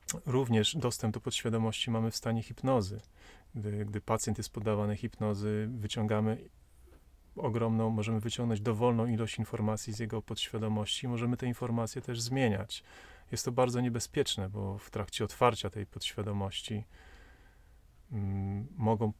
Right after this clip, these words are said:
mogą wkraść się jakieś też programy w międzyczasie. I tutaj przygotowałem właśnie taki nowy rysunek, który pokazuje, że istnieje jakieś połączenie.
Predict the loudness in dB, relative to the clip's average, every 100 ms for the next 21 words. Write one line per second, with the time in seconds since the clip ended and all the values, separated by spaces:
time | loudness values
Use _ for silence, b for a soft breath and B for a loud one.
0 | -8 -2 0 2 -2 0 -2 0 -2 -2
1 | -2 -2 -6 -8 -8 -4 0 2 2 2
2 | 0 -2 -2 -2 -2 -2 0 0 -2 -6
3 | -10 -18 -20 -20 -20 -20 -20 -20 -20 -20
4 | B B B B B B B B B B
5 | B -20 -20 -20 -20 -20 -20 -12 -6 0
6 | 4 4 4 2 2 4 4 6 4 2
7 | 0 0 2 4 4 2 2 0 0 0
8 | -2 0 2 2 2 2 2 0 0 0
9 | 0 -4 -12 -20 -20 -20 -20 -20 -20 -14
10 | -10 -6 0 2 4 2 -2 -10 -20 -12
11 | -4 -2 0 -2 -2 0 2 2 4 4
12 | 4 0